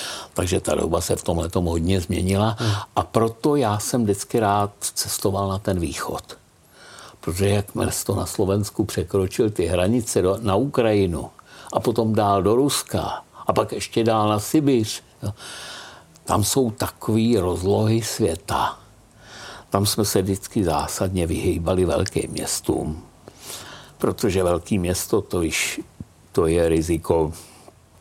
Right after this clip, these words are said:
Speaker 1: lumpárny nějaký a, a tam jsou všechny možný podsvětí a tak dále. Tam jako tě tohleto může zaskočit. Ale jinak,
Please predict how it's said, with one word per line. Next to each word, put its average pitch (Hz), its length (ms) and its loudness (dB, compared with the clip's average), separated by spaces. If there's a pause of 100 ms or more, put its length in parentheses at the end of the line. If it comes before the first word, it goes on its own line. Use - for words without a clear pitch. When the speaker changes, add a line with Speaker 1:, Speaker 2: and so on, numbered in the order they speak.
(640)
Speaker 1:
lumpárny 80 840 0
nějaký 80 720 0
a, 78 120 -2 (540)
a 76 180 2
tam 76 260 -4
jsou 78 220 -2
všechny - 400 -4
možný 80 380 -2
podsvětí - 760 -2
a 82 60 0
tak 82 240 -4
dále. 76 380 -2
Tam 80 220 -4 (360)
jako 82 240 -4
tě 87 220 0 (120)
tohleto 85 460 2
může 85 300 -2
zaskočit. 80 760 -2 (500)
Ale - 220 -2
jinak, 90 400 0